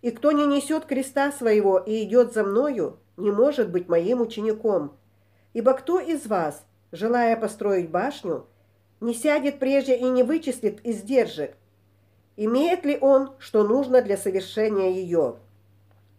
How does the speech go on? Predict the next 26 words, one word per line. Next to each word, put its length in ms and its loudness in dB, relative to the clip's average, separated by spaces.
Дабы, 360 2
когда 320 0
положит 460 0
основание 760 -2
и 80 -6
не 140 -2
возможет 520 -4
совершить, 600 -6
всевидящие 800 -2
не 140 0
стали 340 -2
смеяться 540 -4
над 200 -4
ним, 300 -6
говоря: 600 -2
«Этот 280 -2
человек 480 2
начал 320 -2
строить 480 -2
и 60 -2
не 100 2
мог 260 0
окончить». 640 -6
Или 220 0
какой 380 2
царь, 500 -2